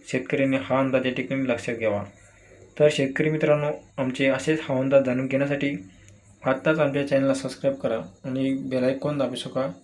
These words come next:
तर शेतकरी मित्रांनो, आपण जो आहे या ठिकाणी अंदाज सांगितलेला आहे, तो अंदाज या ठिकाणी आपण जे आहे, आपण या ठिकाणी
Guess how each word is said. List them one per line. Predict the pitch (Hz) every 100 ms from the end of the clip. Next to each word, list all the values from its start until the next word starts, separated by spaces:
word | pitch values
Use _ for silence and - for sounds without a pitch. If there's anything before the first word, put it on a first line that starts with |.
| _ _ _ _ _ _ _ _ _ _ -
तर | 147 143
शेतकरी | 135 - 151
मित्रांनो, | 151 151 151 127 127 -
आपण | 123 135 147
जो | 143
आहे | 139 143
या | 139
ठिकाणी | 135 143
अंदाज | 131 123 135 135
सांगितलेला | 139 135 135
आहे, | 131 117
तो | 113 - 147
अंदाज | 135 127 131 135
या |
ठिकाणी | 131 131 135
आपण | 131 143 131
जे | 127
आहे, | 131 -
आपण | 143 127 135 135 135 -
या | 143 131 127
ठिकाणी | 127 135 135